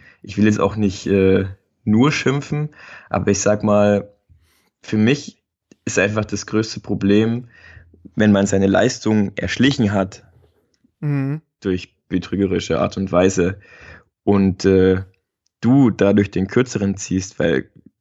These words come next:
Speaker 1: man muss es doch nur mal auf der Media-, auf medialer Ebene sehen. Ein Olympiasieger lässt sich einfach besser vermarkten.
Speaker 2: Mhm.
Speaker 1: Wenn du aber, sag ich jetzt mal, nur Vierter wirst,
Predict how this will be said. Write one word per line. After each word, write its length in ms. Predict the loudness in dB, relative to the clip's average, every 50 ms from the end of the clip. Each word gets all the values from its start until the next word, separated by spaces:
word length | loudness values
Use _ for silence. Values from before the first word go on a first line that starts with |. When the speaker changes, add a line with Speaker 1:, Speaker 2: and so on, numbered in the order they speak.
| _ -4 -2 -2 -2 -4 -10 -18 _ -20 -14
Speaker 1:
man 180 | -8 -6 -4 -2
muss 160 | -2 0 0
es 100 | -2 -2
doch 120 | -2 -2 -2
nur 120 | -2 0
mal 180 | 0 0 2 0
auf 160 | 0 -2 -4
der 200 | -6 -6 -4 -4
Media-, 480 | -2 0 0 0 2 2 2 2 0 -2 -4 -6 -8 -8 -6
auf 160 | -6 -4 -2
medialer 640 | -2 0 2 2 4 4 4 4 2 0 0 -4 -10 _ _ _ _
Ebene 300 | -2 0 0 0 0 -4 -6
sehen. 400 | -4 -4 -4 -4 -2 -4 -6 -8 -10 -14 _ -20 -20 _ _
Ein 80 | 0 2
Olympiasieger 760 | 2 4 2 2 2 0 0 0 2 2 2 4 2 2 0
lässt 300 | 0 0 0 0 0 -2
sich 180 | -4 -4 -2
einfach 220 | -4 -4 -4 -6 -4
besser 260 | -2 -2 -2 -2 -2
vermarkten. 680 | -4 -2 0 0 0 0 0 -2 -6 -8 -10 -10 -10 -12 -16 -20 -20 -20 -18 -12
Speaker 2:
Mhm. 360 | -8 -8 -6 -6 -6 -6 -6
Speaker 1:
Wenn 100 | -8 -8 -4
du 220 | 0 2 4 4 4
aber, 600 | 2 0 0 0 0 0 0 0 -2 -4 -8 _ _ _ _ _ _ -20 -20 _ _ _ _ _ _ _ _ _ _ _ _
sag 220 | _ _ -2 0
ich 60 | 0 0
jetzt 160 | 0 -2 0
mal, 140 | 0 0 0
nur 200 | 2 2 2 0
Vierter 480 | 0 0 2 2 0 2 0 -2 -2 0
wirst, 460 | 0 0 0 -2 -4 -10 -18 -20 _